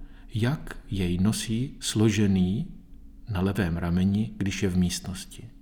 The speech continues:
Tím myslím, jak nosí ten plášť složený.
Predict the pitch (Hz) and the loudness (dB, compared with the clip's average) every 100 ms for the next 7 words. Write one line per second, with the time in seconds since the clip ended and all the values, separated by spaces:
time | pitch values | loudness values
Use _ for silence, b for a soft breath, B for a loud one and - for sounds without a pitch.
0 | - 95 92 - 95 92 95 95 98 101 | -8 0 0 2 2 2 0 -2 2 2
1 | - - 95 101 B - 98 92 98 85 | 0 -2 -2 -4 B -4 -4 0 -2 -2
2 | 78 - - - 92 82 87 92 | -6 -10 -10 -6 -4 -4 -6 -8